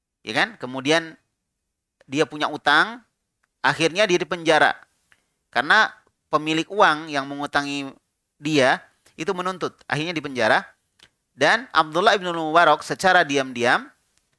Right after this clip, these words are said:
melunasi hutang tersebut. Akhirnya anak muda ini pun lepas, bebas dari penjara. Nah, cuma Abdullah, eh, ibnul Mubarak meminta kepada orang yang, eh, dibayar utangnya tadi atau orang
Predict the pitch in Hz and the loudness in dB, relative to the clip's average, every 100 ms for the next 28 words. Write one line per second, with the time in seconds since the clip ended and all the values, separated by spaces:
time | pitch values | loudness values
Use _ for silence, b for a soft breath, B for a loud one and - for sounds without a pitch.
0 | _ _ _ _ _ _ 143 165 170 208 | _ _ _ _ _ _ -2 -2 0 0
1 | 214 175 170 160 139 120 123 113 - _ | 0 -4 -2 -2 -4 -6 -8 -12 -14 _
2 | _ _ _ _ 120 131 156 185 165 147 | _ _ _ _ -6 -2 -2 0 0 0
3 | 147 143 147 156 202 190 - - 135 139 | -4 -4 -4 -4 -8 -8 -20 -10 -2 0
4 | 107 - - 120 123 120 - 104 107 117 | 0 -6 -10 -6 0 -2 -2 -8 -8 -10
5 | 110 110 101 - _ _ _ _ _ _ | -2 0 0 -2 _ _ _ _ _ _
6 | _ _ - 92 156 175 240 - 156 151 | _ _ -8 -8 -2 2 2 2 -2 0
7 | 190 190 - 147 147 143 139 135 - 156 | 4 4 4 4 6 4 4 2 -2 -4
8 | 156 160 160 170 226 214 - 156 208 208 | -4 -6 0 4 4 2 0 -6 -6 -2
9 | 147 147 139 135 127 147 - _ _ _ | -2 0 0 2 4 2 0 _ _ _
10 | - 185 226 208 190 170 165 156 147 _ | 4 6 6 4 0 0 2 0 -8 _
11 | _ _ _ _ _ 139 135 135 131 135 | _ _ _ _ _ -2 2 2 -2 0
12 | 170 190 175 170 165 160 156 151 170 156 | 2 4 2 0 -2 0 -2 0 0 2
13 | 139 151 151 190 185 | 2 2 4 4 4